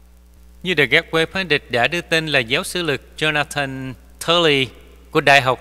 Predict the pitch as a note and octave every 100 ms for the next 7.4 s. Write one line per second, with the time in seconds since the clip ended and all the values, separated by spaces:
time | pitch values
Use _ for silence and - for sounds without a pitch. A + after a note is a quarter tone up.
0 | - D3+ D3 - - D#3 D3+ D#3+ C#3+ B2+
1 | B2+ - - - B2 C#3+ F3+ E3+ G#3 A3+
2 | G3 E3+ C3+ A#2+ G3+ A3+ - A#2 B2+ F3+
3 | A#2 A2+ A#2 A#2+ D3+ D3 G#3 E3+ D3 A#2+
4 | C#3 C#3 C3 F3+ G#3 E3 - A3+ - B2+
5 | A#2 A2+ - C#3+ C3+ C3+ B2+ - G3 -
6 | B2 C3+ F3+ D3 B2 - D3+ - C3 A#2+
7 | G2+ - -